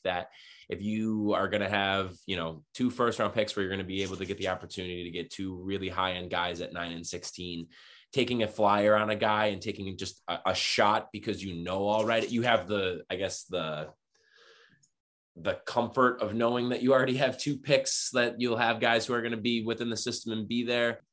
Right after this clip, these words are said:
you know, take a shot. And if he's there at twenty-eight, I think that they should really think long and hard about it, because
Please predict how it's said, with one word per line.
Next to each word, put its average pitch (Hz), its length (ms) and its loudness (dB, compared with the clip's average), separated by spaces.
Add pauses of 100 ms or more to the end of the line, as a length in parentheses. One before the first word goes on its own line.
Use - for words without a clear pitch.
(140)
you 101 80 2
know, 87 140 -2
take 135 220 2
a 127 40 0
shot. 107 500 6
And 92 360 -2
if 95 160 -4
he's 120 240 0
there 113 420 6
at 98 160 -4
twenty-eight, 104 680 2
I 95 160 2
think 101 300 -2
that 101 140 -6
they 98 140 0
should 87 300 -4
really 104 440 2
think 98 260 -4
long 98 280 0
and 92 80 -6
hard 90 260 -2
about 87 300 -2
it, 85 100 -10
because 90 600 -4